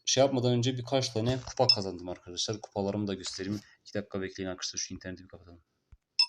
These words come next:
Evet arkadaşlar, Ballon d'Or ödülüyle, şöyle göstersek, Ballon d'Or ödülüyle a-, ayak, en çok gol atan ayak ödülünü kazanmışız.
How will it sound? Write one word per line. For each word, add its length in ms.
Evet 200
arkadaşlar, 460
Ballon 400
d'Or 260
ödülüyle, 880
şöyle 240
göstersek, 480
Ballon 360
d'Or 120
ödülüyle 720
a-, 220
ayak, 420
en 140
çok 220
gol 120
atan 220
ayak 440
ödülünü 300
kazanmışız. 540